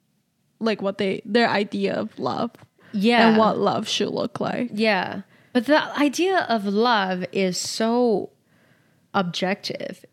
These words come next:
Speaker 2: It's like,
Speaker 1: Yeah.
Speaker 2: how I view love is not how they view love. And, and I think that's where it's, there's never alignment between ch-, child and,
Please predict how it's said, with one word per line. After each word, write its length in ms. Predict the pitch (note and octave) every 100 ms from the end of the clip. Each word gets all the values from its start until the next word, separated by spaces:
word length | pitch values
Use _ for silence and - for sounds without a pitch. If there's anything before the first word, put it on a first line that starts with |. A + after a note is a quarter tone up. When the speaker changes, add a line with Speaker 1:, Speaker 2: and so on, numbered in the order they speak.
| _
Speaker 2:
It's 200 | G#3 G3+
like, 160 | G#3+ G#3+
Speaker 1:
Yeah. 60 |
Speaker 2:
how 300 | F#3+ B3 D4+
I 280 | D4 C#4+ C#4
view 240 | G#3 G#3+
love 460 | G#3 F#3+ F#3 - -
is 180 | - F3
not 240 | G#3+ F#3+ F3
how 420 | F#3+ F#3 - - _ -
they 320 | F#3+ F#3+ F#3+
view 320 | F#3 A3 C4 C4+
love. 460 | F3+ G#3 A3 C#4+ C#4+ - -
And, 560 | G3 G3 F#3+ F#3 - - _ _ _ -
and 160 | G#3 G#3+
I 100 | G#3+
think 180 | D4
that's 240 | D#4+ E4 D4
where 180 | A#3 G#3+
it's, 220 | F#3+ F#3+
there's 320 | F#3+ F3+ -
never 400 | G3 G3 G3 G#3+
alignment 640 | F#3+ E3+ E3+ F3 G3 A3+ G#3+
between 460 | F3 - F3 F3
ch-, 200 | - - _
child 500 | - E3+ F3 F#3+ G#3+ -
and, 380 | F3+ F3 E3+